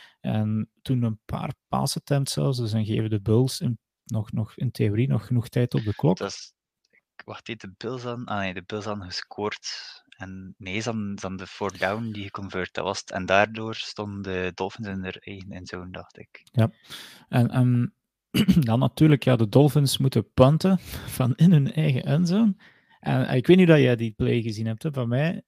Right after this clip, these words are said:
Speaker 1: ik, eh,
Speaker 2: Nee.
Speaker 1: leek het alsof dat die recht naar boven trapte. Ik, eh, ik ben, ben zelf keeper. En, nou, ik, ik moet af en toe ook zo'n bal uit mijn handen trappen. En, en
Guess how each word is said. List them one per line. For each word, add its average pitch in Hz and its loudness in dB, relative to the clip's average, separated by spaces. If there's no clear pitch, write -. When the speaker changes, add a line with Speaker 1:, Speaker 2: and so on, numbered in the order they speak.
Speaker 1:
ik, 170 -16
eh, - -10
Speaker 2:
Nee. 147 -16
Speaker 1:
leek 131 -4
het - -10
alsof 131 -6
dat 127 -2
die 123 -4
recht 135 -6
naar 117 -6
boven 139 -2
trapte. 180 -6
Ik, - -8
eh, 131 0
ik 120 -8
ben, 123 0
ben 131 -4
zelf 127 -2
keeper. - -4
En, 123 -2
nou, 123 0
ik, - -8
ik - -14
moet 123 -4
af 110 -2
en 110 -4
toe 113 -4
ook 120 -4
zo'n 143 0
bal 123 0
uit - -4
mijn 117 -2
handen 131 -4
trappen. 156 -6
En, 110 -4
en 107 -6